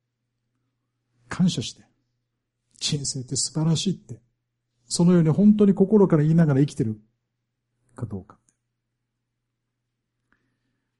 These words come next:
ある統計があるんですけれども、これはリクルートの研究員の人が研究なさった生活満足度っていうわけで、いろんな形で我々もマスコミを通してそういったことを知らされるんですけども、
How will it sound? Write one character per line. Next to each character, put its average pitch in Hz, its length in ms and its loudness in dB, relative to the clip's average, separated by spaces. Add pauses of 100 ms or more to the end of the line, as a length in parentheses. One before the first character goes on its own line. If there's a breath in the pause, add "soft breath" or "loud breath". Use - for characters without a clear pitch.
(500)
あ 160 100 0
る 143 140 4
統 170 180 4
計 165 140 4
が 147 100 4
あ 135 60 2
る 113 60 2
ん 101 40 0
で 95 100 -4
す - 80 -6
け 95 80 -10
れ 95 80 -10
ど 98 60 -6
も、 113 360 -4 (260)
こ - 80 -4
れ 120 60 0
は 117 120 2
リ 120 140 -2
ク 131 120 -10
ル 139 140 0
ー 131 40 -12
ト 113 120 -6
の 117 300 -2 (140)
研 120 180 0
究 113 160 -8
員 104 120 -2
の 95 80 -8
人 104 180 -10
が 98 320 -8 (1160)
研 131 160 -2
究 120 160 -4
な 113 120 0
さ 110 120 -8
っ - 40 -6
た - 160 -14
生 165 360 0
活 156 260 -4
満 131 320 2
足 135 220 -4
度 123 80 -6
っ 107 40 -8
て - 120 -16
い - 20 -10
う 92 40 -12
わ 92 60 -14
け 95 100 -20
で、 90 60 -14
い 104 100 -6
ろ 151 100 -2
ん 180 80 2
な 185 100 2
形 165 320 -2
で 156 200 2
我 139 100 -8
々 139 200 -2
も 135 100 -4
マ 131 120 -4
ス 120 80 -10
コ 151 80 -6
ミ 139 100 0
を 135 80 -4
通 143 140 -6
し - 80 -10
て - 40 -12
そ 123 120 -10
う - 20 -8
い 107 40 -8
っ - 20 -20
た 123 60 -8
こ 117 80 -8
と 117 80 -10
を - 20 -8
知 107 120 -8
ら 127 100 -4
さ 123 60 -2
れ 113 80 -4
る 110 40 -2
ん 104 60 0
で 90 80 -6
す - 80 -14
け - 80 -18
ど 95 80 -12
も、 104 220 -6